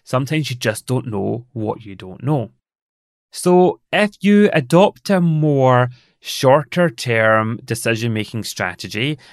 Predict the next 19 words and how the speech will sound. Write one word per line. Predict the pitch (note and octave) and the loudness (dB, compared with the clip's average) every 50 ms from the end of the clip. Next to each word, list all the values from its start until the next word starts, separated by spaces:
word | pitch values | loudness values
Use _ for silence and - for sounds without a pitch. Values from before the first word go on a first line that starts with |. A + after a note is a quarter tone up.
| - _ - | -20 _ -8
that | A#2 A2 A#2+ C#3+ - B2+ | -4 -2 0 0 -2 -2
can | - - D3+ | -4 -6 -6
help | B2 A2+ G#2+ G#2+ A#2+ B2+ B2 - - | -6 -6 -4 -4 -2 -4 -4 -6 -8
around | G#2+ G2 G2 G2 G2 G#2 G#2+ A#2 B2 A#2+ | -6 -6 -4 -4 -4 -4 -4 -6 -6 -6
things | - G#2+ G#2 G#2+ G#2 - | -8 -8 -8 -8 -10 -8
such | - - G#2 - - - - | -8 -8 -8 -10 -8 -8 -6
as, | G2+ G2 G2 G2 G2 G2 G2 - - - | -4 -4 -4 -4 -6 -6 -8 -12 -12 -10
well, | A2+ G#2+ G2+ G2+ G#2 - - | -8 -6 -6 -6 -6 -6 -4
who | A#2 C3 C#3+ D3+ | -2 2 2 2
is | D3 C#3+ B2 | 2 2 0
my | B2+ B2 A#2+ B2 C3 B2 - - | 0 0 0 0 0 -2 -4 -4
ideal | G#2+ G#2 G#2+ G2+ C3+ C3+ | -4 -4 -2 -4 -4 -6
customers | B2 - G#2 - - C3+ D#3 F#3 E3+ - - - - - - _ _ _ | -6 -8 -12 -8 -4 -2 -2 -2 -2 -4 -10 -20 -20 -20 -20 _ _ _
or | A#2+ A2+ A2 A2 - - | 0 0 2 0 0 -2
my | A2+ G#2+ G#2+ G#2 G#2 G#2 - - - | -2 -2 -2 -2 -2 -2 -4 -8 -8
niche | G#2 G#2 G2+ A2 C3 B2+ - - - - - _ - | -8 -6 -4 -4 -4 -6 -6 -8 -10 -10 -12 _ -16
market? | A2 G2 G2+ G2 G2 F#2+ F#2 - - - D3 E3+ - - _ - _ _ _ | -16 -14 -12 -10 -10 -10 -12 -12 -8 -6 -4 -4 -4 -6 _ -20 _ _ _
Because | - C#3 B2 - C#3+ C3+ | -6 -4 -2 -2 -2 0
again, | C3 A#2 A2 A2 C#3+ E3 E3+ | 0 0 0 0 0 0 -2